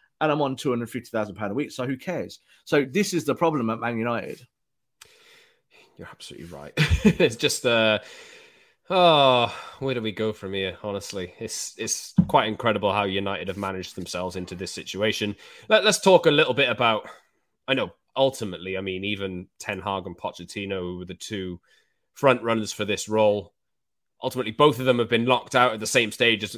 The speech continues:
Speaker 2: United, uh, in the Champions League in the last week or so. I mean, which way is the right way to turn? And ultimately, they, they do need to address things higher up than either of those managers coming in.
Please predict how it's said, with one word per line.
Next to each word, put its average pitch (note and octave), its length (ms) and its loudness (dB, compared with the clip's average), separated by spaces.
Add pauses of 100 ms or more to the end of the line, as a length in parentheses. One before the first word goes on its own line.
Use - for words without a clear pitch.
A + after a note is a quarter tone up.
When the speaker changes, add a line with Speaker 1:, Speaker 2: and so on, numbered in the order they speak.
Speaker 2:
United, G#2+ 500 -4 (400)
uh, F#2+ 480 -4 (140)
in G#2+ 80 -10
the F#2 60 -10
Champions A2+ 420 -2
League A2 300 -2 (100)
in G2+ 100 -8
the F#2 80 -4
last F#2 320 -6
week C3 200 -2
or A#2 80 -4
so. A2 360 -2 (1200)
I A#2 80 -6
mean, A#2 300 0 (240)
which C#3+ 340 0
way B2+ 360 4
is A2+ 140 -2
the A#2 100 -4
right A2+ 240 2
way G#2+ 140 -2
to G2 120 -16
turn? A#2+ 460 2
And G2+ 180 -8 (260)
ultimately, A2+ 460 -4
they, G#2+ 320 -6
they A#2+ 120 0
do A#2+ 220 -4
need A2 180 -6
to G2 260 -4 (220)
address A2 380 -2
things F#2 420 -8 (500)
higher G#2 460 0
up - 220 -8
than F#2+ 340 -8 (100)
either G#2 300 -4
of F2+ 100 -10
those F#2+ 220 -4
managers F#2 640 -8
coming G2 280 -8
in. F2+ 300 -6